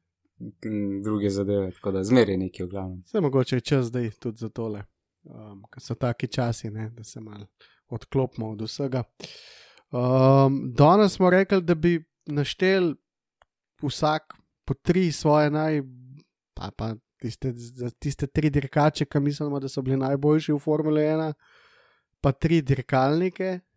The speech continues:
Speaker 2: ki so bili približno top, pa tri steze.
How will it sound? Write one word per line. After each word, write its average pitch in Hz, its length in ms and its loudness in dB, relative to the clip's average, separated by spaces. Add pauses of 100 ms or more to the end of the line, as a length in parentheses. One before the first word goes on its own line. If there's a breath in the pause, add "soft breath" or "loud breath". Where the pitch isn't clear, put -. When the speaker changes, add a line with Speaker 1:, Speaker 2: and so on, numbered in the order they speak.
(140)
Speaker 2:
ki 147 100 -6
so - 180 -2
bili 156 220 -2
približno 151 760 -2
top, 139 420 -2 (960)
pa 147 60 4
tri 147 220 -2
steze. 117 520 -2